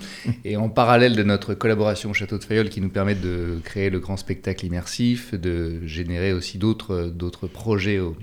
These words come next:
Speaker 2: autour de ce merveilleux joyau du, du Périgord, eh bien, il y a aussi des activités des Compagnons de l'Imaginaire qui sont aussi autour du, du théâtre, bien évidemment, et du processus de transmission du théâtre.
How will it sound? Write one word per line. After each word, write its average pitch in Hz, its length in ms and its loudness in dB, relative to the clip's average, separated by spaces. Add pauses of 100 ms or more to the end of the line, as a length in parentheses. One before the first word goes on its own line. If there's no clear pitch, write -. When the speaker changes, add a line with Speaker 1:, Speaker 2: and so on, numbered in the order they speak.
(200)
Speaker 2:
autour 95 260 -2
de 87 80 -4
ce - 120 -10
merveilleux 85 720 -4 (600)
joyau 110 340 6
du, 90 400 0
du 92 100 -2
Périgord, 92 680 -2 (420)
eh 117 80 0
bien, 131 160 4
il 147 60 4
y 117 80 4
a - 20 4
aussi 104 180 0
des 123 140 4
activités 113 540 -2
des 113 80 0
Compagnons 107 320 0
de 90 60 -4
l'Imaginaire 98 720 2
qui - 160 -10
sont 117 280 0
aussi 113 520 0
autour 104 360 -2
du, 85 440 -6
du 98 140 -2
théâtre, 98 320 0
bien 85 140 -4
évidemment, 90 600 -2 (140)
et 117 220 6
du 101 140 0
processus 123 680 -4
de 101 60 -2
transmission 110 560 -4
du 107 80 -4
théâtre. 95 400 -6